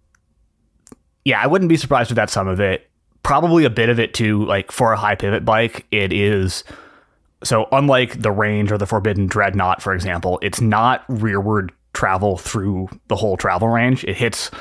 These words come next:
its most rearward point at about a hundred millimeters in, and then the axle starts to come forward a little bit too. So maybe the fact that it's not quite as dramatically rearward as a bunch of other stuff maybe helps on that front as well.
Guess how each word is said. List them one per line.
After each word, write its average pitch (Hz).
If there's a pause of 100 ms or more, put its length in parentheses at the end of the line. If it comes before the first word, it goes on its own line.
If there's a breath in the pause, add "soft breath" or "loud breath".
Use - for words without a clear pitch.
(300 loud breath)
its 107
most 117
rearward 107
point 113
at 104
about 95
a 92
hundred 101
millimeters 98
in, 98
and 98
then 90
the -
axle 92
starts 98
to -
come 92
forward 98
a 110
little 117
bit -
too. 107 (580 loud breath)
So -
maybe 127
the 123
fact 110
that 110
it's 95
not 98
quite 98
as 95
dramatically 92
rearward 92
as 95
a 98
bunch 95
of 101
other 98
stuff - (420)
maybe 95
helps 104 (580 loud breath)
on 107
that 104
front 113
as 90
well. 104